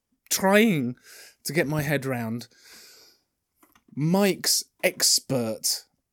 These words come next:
mod-making craftsmanship teamed up with Scott's expert, um, block-making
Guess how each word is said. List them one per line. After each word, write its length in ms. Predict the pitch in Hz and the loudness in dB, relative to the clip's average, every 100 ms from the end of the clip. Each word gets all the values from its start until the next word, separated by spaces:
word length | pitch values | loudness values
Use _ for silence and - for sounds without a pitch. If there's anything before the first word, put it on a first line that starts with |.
| _ | _
mod-making 1040 | 127 147 160 156 139 139 127 - 120 113 | -6 -2 0 0 0 -2 -2 -6 -10 -8
craftsmanship 880 | - 139 117 - 117 110 - 110 - - - _ - | -8 -8 -6 -8 -8 -8 -10 -12 -14 -20 -20 _ -8
teamed 360 | 160 175 165 143 | -2 0 0 0
up 200 | 127 - | -4 -6
with 440 | 113 127 127 123 - - | -6 -2 -4 -6 -10 -4
Scott's 960 | - - - 156 147 - - - - _ _ _ _ _ _ _ _ - 143 - 151 - - | -2 -2 2 2 2 0 0 -2 -6 _ _ _ _ _ _ _ _ -12 -8 -6 -8 -14 -8
expert, 880 | 165 165 143 139 - 131 135 - - - - - - - _ | -8 -2 -2 -2 -4 -6 -4 -6 -8 -12 -20 -20 -20 -20 _
um, 560 | 156 165 165 165 151 - _ _ _ _ | -4 0 0 0 -4 -10 _ _ _ _
block-making 1500 | - 127 - 165 135 196 147 - _ 123 143 127 - 120 117 | -20 -8 -2 -2 -2 -8 -10 -14 _ -4 -4 -4 -6 -6 -8